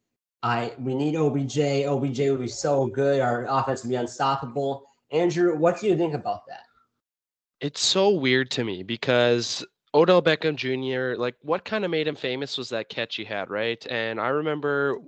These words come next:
Speaker 2: exactly where I was at. I was in my living room. I was watching that game, and that catch was, like, insane.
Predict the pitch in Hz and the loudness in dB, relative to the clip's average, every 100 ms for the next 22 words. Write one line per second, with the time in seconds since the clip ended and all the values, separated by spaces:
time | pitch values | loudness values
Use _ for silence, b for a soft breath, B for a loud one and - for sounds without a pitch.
0 | _ - 120 110 104 - 139 131 131 131 | _ -18 -8 -2 0 0 -2 -4 -2 -2
1 | 127 131 123 110 107 107 107 113 120 123 | -2 -2 -2 0 0 0 -4 -6 -8 -6
2 | 120 117 120 117 120 117 110 104 110 101 | -6 -6 -8 -8 -8 -6 -6 -8 -4 -4
3 | - 127 120 117 - 110 110 110 113 98 | -4 -8 -8 -8 -6 -6 -4 -6 -8 -8
4 | 98 101 101 95 107 123 - - 143 143 | -8 -8 -10 -12 -6 -4 -4 -6 -4 -4
5 | - 165 135 127 117 104 - 113 90 92 | -6 -8 -4 -6 -6 -12 -8 -8 -8 -14